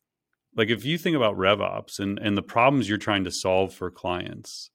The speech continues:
and you, if you look at them through solving them with known technology and capabilities in this moment, as of the day we're recording this podcast, and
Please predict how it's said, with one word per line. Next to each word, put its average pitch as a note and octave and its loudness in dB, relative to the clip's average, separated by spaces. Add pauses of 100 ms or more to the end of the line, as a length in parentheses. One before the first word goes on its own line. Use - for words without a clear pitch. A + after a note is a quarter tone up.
and G2+ 2
you, G2+ 2
if A#2 -4
you G2+ 0
look B2+ 0
at C#3 0
them A2 -2 (580)
through G#2 -2
solving A#2+ 4
them G#2+ 0
with F#2+ -2 (160)
known A#2+ 0
technology G2+ 0
and F2+ -4
capabilities F2+ -4 (100)
in F#2+ -2
this F#2+ -2
moment, G2 -8
as F2 -6
of F2 -8 (360)
the - -12
day F2+ 0
we're F#2 -2
recording F2+ -8
this - -14 (120)
podcast, G2+ -6 (1700)
and G#2+ 2